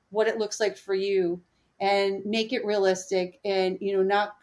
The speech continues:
charge you five million dollars and you're gonna walk out and look like Paris Hilton or George Clooney or whoever, I don't know. But, you know, you're gonna walk out with the best version of yourself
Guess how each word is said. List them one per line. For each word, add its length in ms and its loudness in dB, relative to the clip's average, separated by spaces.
charge 340 -2
you 80 -10
five 260 -2
million 260 2
dollars 720 2
and 300 0
you're 140 -2
gonna 180 2
walk 300 2
out 400 4
and 140 2
look 280 -2
like 260 -2
Paris 340 -2
Hilton 420 -2
or 480 -2
George 320 -4
Clooney 360 0
or 200 0
whoever, 400 4
I 120 4
don't 140 -2
know. 220 0
But, 260 2
you 160 -4
know, 60 0
you're 180 -2
gonna 200 0
walk 240 4
out 340 4
with 200 -6
the 80 -4
best 320 2
version 300 0
of 120 2
yourself 480 0